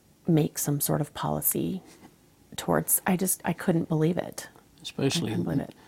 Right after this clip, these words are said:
Speaker 2: now knowing what we know about the Bible and what he really,
Speaker 1: Yeah.
Speaker 2: how he really lived, it does seem po-,
Speaker 1: <laughs> Yeah.
Speaker 2: kind of strange, doesn't
Speaker 1: Yeah.
Speaker 2: it?
Speaker 1: So it was, it, I had a really, that part was, I felt like a really turning point for me because I
Speaker 2: Yeah.
Speaker 1: could have just turned my back on Jesus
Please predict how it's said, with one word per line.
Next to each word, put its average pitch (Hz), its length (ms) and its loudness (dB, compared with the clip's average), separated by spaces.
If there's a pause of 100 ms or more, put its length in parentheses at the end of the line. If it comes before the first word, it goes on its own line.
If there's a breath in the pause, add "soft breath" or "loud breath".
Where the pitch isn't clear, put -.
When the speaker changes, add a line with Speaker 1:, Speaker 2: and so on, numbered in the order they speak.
(200 soft breath)
Speaker 2:
now 131 220 10
knowing 123 360 8
what 127 120 0
we 127 140 0
know 120 180 -4
about 123 260 -6
the 120 60 -6
Bible 123 480 -2
and 123 100 -6
what 131 180 -4
he 127 140 -2
really, 123 360 -2 (120)
Speaker 1:
Yeah. 185 280 10
Speaker 2:
how - 0 -
he 139 180 4
really 135 300 8
lived, 131 340 4
it 185 160 -2
does 143 160 6
seem 131 220 4
po-, - 180 -6 (160)
Speaker 1:
<laughs> - 220 -6
Yeah. 170 80 0
Speaker 2:
kind 127 260 -4
of 120 100 -2
strange, 123 400 -4
doesn't 156 140 2 (100)
Speaker 1:
Yeah. 147 160 0
Speaker 2:
it? 147 40 -6 (320 loud breath)
Speaker 1:
So - 240 6
it 185 120 8
was, 226 280 4
it, 180 180 2 (140)
I 180 100 4
had 202 220 6
a 165 40 6
really, 165 500 4
that 165 280 2
part - 320 0 (400)
was, 156 240 4
I 160 140 2
felt 175 180 2
like 165 160 2
a 151 60 2
really 156 180 4
turning 151 400 0
point - 260 -4
for 151 140 -2
me 147 220 0
because 151 260 -2
I 165 100 2
Speaker 2:
Yeah. 170 60 2
Speaker 1:
could 170 180 0
have 160 100 0
just - 200 -4
turned 151 240 -2
my 143 120 -4
back 143 360 -2
on 151 300 -4 (500 loud breath)
Jesus - 680 0